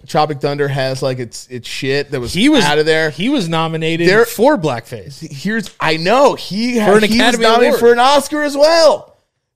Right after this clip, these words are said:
Speaker 1: Ben Kingsley got it for fucking Gandhi. Can we look that up and just see if that's true before we get yelled at? Uh, and, and fucking,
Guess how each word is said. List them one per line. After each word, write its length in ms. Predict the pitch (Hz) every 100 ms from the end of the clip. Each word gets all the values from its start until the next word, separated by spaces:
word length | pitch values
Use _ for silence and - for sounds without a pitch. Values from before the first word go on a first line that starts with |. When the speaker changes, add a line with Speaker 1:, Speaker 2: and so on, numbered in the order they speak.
| _
Speaker 1:
Ben 280 | 170 226 277
Kingsley 540 | - 247 254 240 285 247
got 220 | 247 247
it 120 | 240
for 160 | - 240
fucking 500 | 240 233 233 240 190
Gandhi. 580 | 175 147 151 165 214 - _ _ _ _
Can 140 | - 214
we 100 | 294
look 160 | 285
that 120 | 247
up 100 | 202
and 80 | 185
just 140 | 165 -
see 80 |
if 80 | 151
that's 180 | 139 131
true 180 | - 139
before 200 | 123 123
we 80 | 120
get 120 | 120
yelled 240 | 110 104 113
at? 260 | 123 123 _ _ _ - _ -
Uh, 340 | 151 151 143 - 156
and, 580 | 160 170 170 170 156 - -
and 240 | 190 214 190
fucking, 680 | - 220 226 247 254 233